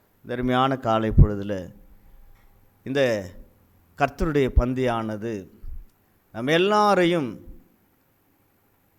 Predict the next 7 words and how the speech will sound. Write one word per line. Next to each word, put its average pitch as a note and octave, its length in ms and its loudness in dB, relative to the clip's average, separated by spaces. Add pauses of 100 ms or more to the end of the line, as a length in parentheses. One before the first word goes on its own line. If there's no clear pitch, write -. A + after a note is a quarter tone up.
(140)
பரலோகத்திற்கு A3 840 4
கொண்டு G3+ 300 2
போய் G3+ 220 6 (120)
சேர்க்கும்படியாக, D3 1000 2 (500)
அந்த C3+ 560 0 (380)
புதிதான G3 720 8
மார்க்கத்திற்குள்ளாக E3+ 1400 8